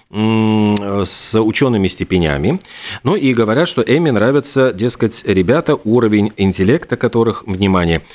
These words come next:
соответствует ее собственному. Ну, то есть вот такая,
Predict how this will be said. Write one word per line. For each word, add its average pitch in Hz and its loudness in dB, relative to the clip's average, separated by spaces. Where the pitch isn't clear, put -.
соответствует 135 -2
ее 135 2
собственному. 80 -4
Ну, 104 -2
то 110 0
есть - -2
вот 92 -4
такая, 95 0